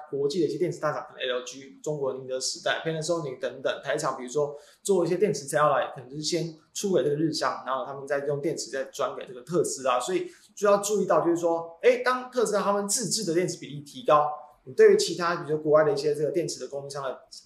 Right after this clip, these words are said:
比例去下降嘛，会不会压缩到台厂？所以台厂你要，你要能继续好就怎么样？你可能就是要甚至能够，比如说就是跟原厂、跟特斯拉有更新增的一些可能直接的一些业务相关的这个机会，我觉得那当然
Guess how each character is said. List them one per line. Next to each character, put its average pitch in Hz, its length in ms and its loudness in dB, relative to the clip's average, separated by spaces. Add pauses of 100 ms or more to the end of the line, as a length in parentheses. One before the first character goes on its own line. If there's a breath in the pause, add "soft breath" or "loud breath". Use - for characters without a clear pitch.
(100)
比 143 100 -8
例 147 100 -6
去 147 60 -6
下 135 240 4
降 139 160 0
嘛， - 140 -10 (300 soft breath)
会 - 20 -20
不 214 80 6
会 208 100 8
压 196 160 6
缩 185 80 2
到 180 100 2
台 131 200 -2
厂？ - 180 -10 (220)
所 185 120 -4
以 147 200 -6 (160)
台 160 100 -4
厂 147 240 -2
你 139 60 -4
要， 160 200 -2
你 165 60 -6
要 208 160 6
能 170 140 2
继 - 340 -6
续 196 80 0
好 - 140 0
就 147 80 -4
怎 - 120 -10
么 127 60 -6
样？ 123 80 -2 (300 soft breath)
你 - 80 -16
可 147 100 -8
能 139 100 -4
就 165 120 -8
是 175 80 -2
要 180 480 -2
甚 - 320 2
至 190 100 0
能 143 220 0
够， - 400 4
比 135 40 -12
如 123 60 -10
说 160 160 -4
就 160 140 -10
是 160 100 -4
跟 160 220 2
原 143 120 0
厂、 - 160 -8
跟 151 120 -6
特 156 80 -4
斯 151 100 -2
拉 135 80 2
有 135 240 -2
更 151 220 -4 (640)
新 196 360 0
增 190 220 2
的 160 100 4
一 139 40 4
些 165 140 0
可 151 60 -4
能 123 140 -8
直 135 160 -6
接 170 180 2
的 156 80 2
一 131 120 2
些 151 120 -4
业 151 160 -2
务 147 140 -2
相 135 160 -8
关 135 140 -4
的 127 60 -8
这 135 60 -8
个 135 60 -8
机 135 160 -12
会， 120 60 -10
我 - 60 -12
觉 131 100 -10
得 127 40 -8
那 135 100 -8
当 143 200 2
然 - 80 -8